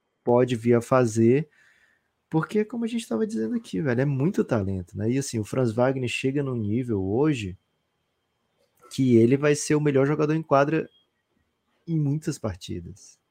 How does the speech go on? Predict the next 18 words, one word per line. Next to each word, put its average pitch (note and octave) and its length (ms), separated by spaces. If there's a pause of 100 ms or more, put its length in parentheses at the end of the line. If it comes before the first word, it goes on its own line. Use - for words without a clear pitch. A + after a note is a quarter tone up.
(460)
sabe? G#2 440 (540)
É, F#2 760
mesmo C#3+ 460
do A#2 160
outro A2+ 220
lado G2+ 200
tendo, G2 380 (480)
no C#3+ 220
próprio F#3+ 360
elenco B2+ 300
tendo A2+ 180
Paulo A2 240
Banchero G#2 440
e F#2+ 40
tendo G2 240
outros G2+ 220
bons G2 220
jogadores, G2+ 640